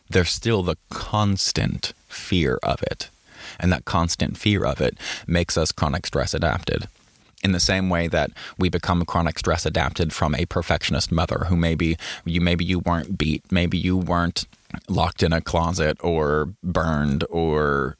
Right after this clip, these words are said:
molested or any of these other awful things, but you had a parent or two who was obsessed with appearances and keeping up appearances, and they only praised you when you accomplished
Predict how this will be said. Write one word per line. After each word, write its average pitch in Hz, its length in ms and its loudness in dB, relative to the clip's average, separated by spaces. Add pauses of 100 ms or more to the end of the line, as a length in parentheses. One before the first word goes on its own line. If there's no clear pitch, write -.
(220)
molested 85 640 2
or 80 260 2
any 82 180 4
of 82 60 4
these 82 160 2
other - 280 0
awful 82 280 0
things, 98 400 0
but - 220 0
you 85 160 0
had 82 400 0 (540)
a 90 160 0
parent 85 420 0
or 82 200 2
two 85 460 0 (260)
who 87 440 2 (800)
was 90 220 2
obsessed 87 500 0
with 80 140 0
appearances 82 600 0
and 85 140 2
keeping 90 280 0
up 87 100 -2
appearances, 82 760 0
and 82 360 2
they 87 160 0
only 90 320 2
praised 98 520 0
you 69 260 0
when 80 220 0
you 85 400 0
accomplished 82 880 -2